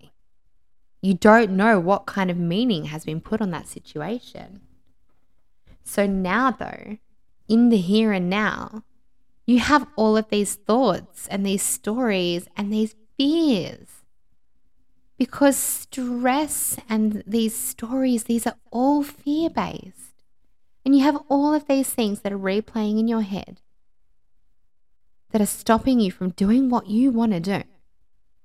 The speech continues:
stopping you from doing the things that you feel pulled to do inside your gut,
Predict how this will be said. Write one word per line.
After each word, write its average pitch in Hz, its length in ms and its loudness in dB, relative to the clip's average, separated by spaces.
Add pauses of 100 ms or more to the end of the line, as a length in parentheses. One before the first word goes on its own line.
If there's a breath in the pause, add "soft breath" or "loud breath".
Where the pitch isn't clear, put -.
(220)
stopping 269 460 2
you 254 100 2
from 220 180 -2
doing 220 300 0
the 240 80 -4
things 214 400 -6
that 185 140 -10
you 214 160 -6
feel 247 220 -2
pulled 254 560 0
to 262 80 0
do 190 400 -2
inside 240 440 0
your 240 100 0
gut, 220 240 0